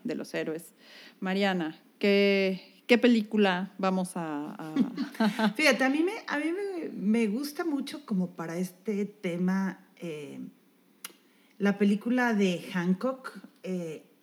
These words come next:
Speaker 2: esta película de héroes, superhéroes con poderes extraordinarios, como todos los superhéroes, pero que se niegan a hacerlo,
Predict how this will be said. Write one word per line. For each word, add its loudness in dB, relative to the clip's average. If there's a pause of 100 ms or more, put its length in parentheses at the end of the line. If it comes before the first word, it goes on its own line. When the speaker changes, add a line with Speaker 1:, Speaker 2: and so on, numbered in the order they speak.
(260)
Speaker 2:
esta -6
película 4
de 0 (180)
héroes, 4 (580)
superhéroes 4 (300)
con -6 (1900)
poderes 2 (800)
extraordinarios, 0
como -8
todos 2
los 2
superhéroes, -4 (500)
pero 10
que 4
se 6
niegan 6
a 2
hacerlo, -6